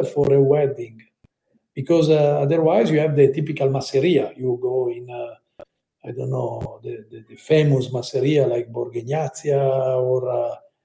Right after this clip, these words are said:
San Domenico or, uh, something like that, but they are masseria, the big square, beautiful,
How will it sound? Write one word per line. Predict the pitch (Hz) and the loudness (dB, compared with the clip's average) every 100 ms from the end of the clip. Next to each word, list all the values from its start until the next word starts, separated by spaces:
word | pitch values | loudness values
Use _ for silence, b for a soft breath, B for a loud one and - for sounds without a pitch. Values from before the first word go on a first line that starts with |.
| _ | _
San | _ 127 120 | _ -10 -10
Domenico | 117 143 160 143 143 139 | -4 -2 0 0 2 4
or, | 131 127 127 | 4 2 -2
uh, | |
something | 123 135 - 123 120 | -6 -10 -12 -8 -6
like | 123 | -2
that, | 202 | 0
but | 135 135 135 | 0 0 2
they | 143 | 2
are | 139 135 - | 2 0 -4
masseria, | 139 - 143 143 147 135 | -10 -6 -2 0 0 -2
the | 139 123 120 _ | -4 -6 -10 _
big | 135 151 135 - - | -2 0 -2 -6 -12
square, | - - - 139 117 - - - - _ - - - - - b b b _ 127 | -12 -4 0 0 0 -6 -14 -14 -14 _ -16 -16 -18 -18 -20 b b b _ 6
beautiful, | 214 214 143 - 120 110 - | 10 10 8 0 -6 -8 -14